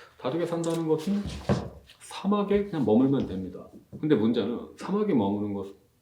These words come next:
힘들어요. 왜냐면 고통스러우니까. 무의미의, 무의미한 고통을 견뎌낸다는 것은 결코 감내하기가 쉬운 일이 아닙니다. 너무 무겁고 또 그 안에서 내가 이 사막에서,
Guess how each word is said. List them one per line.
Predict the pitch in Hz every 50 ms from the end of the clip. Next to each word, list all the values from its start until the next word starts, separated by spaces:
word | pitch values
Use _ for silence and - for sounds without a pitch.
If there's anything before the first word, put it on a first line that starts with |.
| _ _ _
힘들어요. | - - - 190 185 151 - - - - - _
왜냐면 | - 85 90 87 87 101 120 135 - - _ _ _ _ _ _ _ -
고통스러우니까. | - - - 104 98 - - - - - - - _ - - - _ _ _ _ - - - - - - _
무의미의, | - 95 113 135 147 151 143 143 143 143 143 -
무의미한 | 104 107 127 139 143 147 147 143 139 139
고통을 | - 107 107 - - 117 117 123 120 117
견뎌낸다는 | - - - 92 98 107 123 120 110 95 92 92 90 87 82 82
것은 | 87 - - - 107 92 - - - _ _ _ _ _ - _ _ _ _ - - -
결코 | - 110 - - -
감내하기가 | - - 95 95 104 107 104 101 110 110
쉬운 | - - 120 117
일이 | 120 123
아닙니다. | 101 85 85 - - - _ _ _ _ _ _ _ - - _
너무 | - 123 135 110
무겁고 | 87 98 101 104 117 113 113 - - - - - 139 143 143 143 - -
또 | - -
그 | - - 120
안에서 | 120 120 120 120 117
내가 | 104 104 101 113 117
이 | - - 104
사막에서, | - - - 156 165 156 135 95 - - - - -